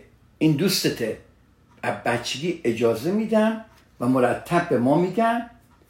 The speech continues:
افراد مهم در زندگیمون تلویحاً می‌گن که خوشایند دیگران واقع شدن مهمترین چیز است. اینو ما از اینجا یاد می‌گیریم که باید دیگران رو پلیز کنیم.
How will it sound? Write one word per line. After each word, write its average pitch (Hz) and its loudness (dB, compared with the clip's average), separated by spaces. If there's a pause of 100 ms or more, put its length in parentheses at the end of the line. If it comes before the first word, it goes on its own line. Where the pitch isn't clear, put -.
(200)
افراد 147 4
مهم 170 8
در 127 0
زندگیمون 110 -4 (600)
تلویحاً 127 4
می‌گن 151 4
که - -10
خوشایند 123 2
دیگران 120 0 (300)
واقع 127 6
شدن 190 4 (200)
مهمترین 117 0
چیز 107 -8
است. - -12 (500)
اینو 156 4
ما 165 2
از 113 -6
اینجا 110 -2
یاد 90 -10
می‌گیریم 95 -16 (140)
که - -14
باید 110 0
دیگران 117 -2
رو 156 2
پلیز 117 -4
کنیم. 98 -14